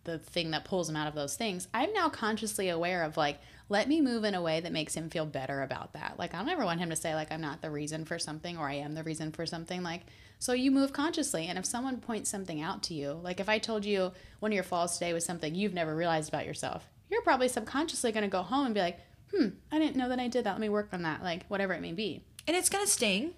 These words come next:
Speaker 1: Yeah.
Speaker 2: It's gonna sting. How
Speaker 1: It's, um,
Speaker 2: you process that and what you do with that speaks
Speaker 1: Mm-hmm.
Speaker 2: volumes to who you are as a human.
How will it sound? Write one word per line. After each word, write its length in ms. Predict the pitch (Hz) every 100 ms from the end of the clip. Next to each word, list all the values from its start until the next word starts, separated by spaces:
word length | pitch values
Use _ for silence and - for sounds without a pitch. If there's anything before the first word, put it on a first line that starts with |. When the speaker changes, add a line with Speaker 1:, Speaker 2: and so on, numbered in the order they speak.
| -
Speaker 1:
Yeah. 460 | 349 494 440 175 156
Speaker 2:
It's 160 | 277 277
gonna 180 | 311 302
sting. 480 | - 302 277 151 165 - - -
How 320 | - - 494
Speaker 1:
It's, 120 | 453 427
um, 280 | 277 359
Speaker 2:
you 280 | 392 359 294 - -
process 580 | - 214 190 214 262 254
that 380 | - 269 269 269 - - -
and 100 | 190
what 180 | 226 -
you 140 | 294
do 260 | 233 170 202
with 160 | 233 233
that 260 | 226 -
speaks 320 | - 240 196
Speaker 1:
Mm-hmm. 80 | 196
Speaker 2:
volumes 400 | 175 185 208 208
to 120 | 208
who 120 | 170 196
you 200 | 196 185
are 100 | 175
as 100 | 170
a 60 |
human. 320 | 165 165 139